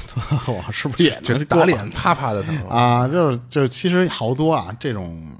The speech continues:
Speaker 1: 群里的，以前咱还看这玩意儿跟真的似的。
Speaker 2: 啊，对，就是还是挺新鲜的啊。
Speaker 1: 特别信这种东西，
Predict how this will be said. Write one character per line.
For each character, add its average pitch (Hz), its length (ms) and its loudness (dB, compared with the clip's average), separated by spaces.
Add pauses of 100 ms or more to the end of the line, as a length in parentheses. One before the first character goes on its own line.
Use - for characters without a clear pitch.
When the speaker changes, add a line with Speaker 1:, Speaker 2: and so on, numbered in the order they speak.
(440)
Speaker 1:
群 - 320 -6
里 151 100 4
的， 117 80 2
以 104 120 -4
前 104 220 -2
咱 139 160 2
还 151 180 2
看 - 280 -4
这 113 80 0
玩 107 100 0
意 117 40 -2
儿 - 0 -
跟 135 160 0
真 147 200 4
的 113 100 0
似 87 100 -8
的。 117 100 -2
Speaker 2:
啊， 110 80 4
对， 104 240 4
就 107 140 -4
是 107 140 -4
还 107 140 -4
是 127 60 2
挺 113 200 -8
新 135 240 0
鲜 117 160 2
的 95 80 -4
啊。 92 60 -6
Speaker 1:
特 95 140 2
别 117 160 4
信 113 300 -2
这 92 140 -4
种 85 100 -4
东 95 220 -6
西， 90 100 -8